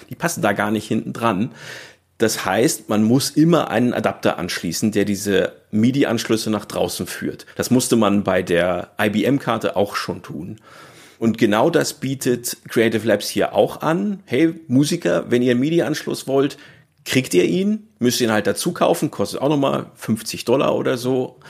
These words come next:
Und den könnt ihr an diesen Anschluss anschließen, der schon auf der Karte drauf ist. Und für alle anderen ist das ein Gameport. Das heißt, siebenundneunzig Komma acht Prozent aller Kunden werden den nur als Gameport benutzt haben, um Joysticks und Gamepads anzuschließen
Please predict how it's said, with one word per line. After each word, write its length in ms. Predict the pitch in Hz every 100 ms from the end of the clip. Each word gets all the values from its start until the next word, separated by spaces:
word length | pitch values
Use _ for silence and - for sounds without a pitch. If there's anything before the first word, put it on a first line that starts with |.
| - - - _
Und 300 | 113 123 120
den 140 | 107
könnt 260 | - 127 143
ihr 180 | 131 -
an 220 | 104 104
diesen 300 | 147 147 143
Anschluss 360 | 120 117 107
anschließen, 480 | - 107 - 107 104
der 140 | 95 98
schon 180 | 101
auf 200 | 87 87
der 100 | 92
Karte 300 | 87 90 92
drauf 340 | 87 95 139 -
ist. 160 | 113
Und 300 | - - 92
für 160 | - -
alle 180 | 92 -
anderen 260 | 120 127
ist 240 | 113 104 -
das 220 | - -
ein 220 | 80 71 -
Gameport. 640 | 101 95 - - - -
Das 160 | - 95
heißt, 300 | 92 - - - - -
siebenundneunzig 500 | - 147 156 127 123
Komma 220 | 120 101 80
acht 160 | -
Prozent 440 | - - 98 95 -
aller 280 | 101 110
Kunden 420 | 104 - 98 101 95
werden 240 | 92 92
den 220 | 92 98
nur 240 | 151 160 95
als 280 | 101 -
Gameport 400 | - 117 127 117
benutzt 400 | - 104 101 -
haben, 320 | 101 98 95 - - -
um 100 | 101
Joysticks 460 | 98 101 101 87 -
und 80 | 87
Gamepads 420 | 117 139 131 -
anzuschließen 800 | 110 - 104 - 104 - 98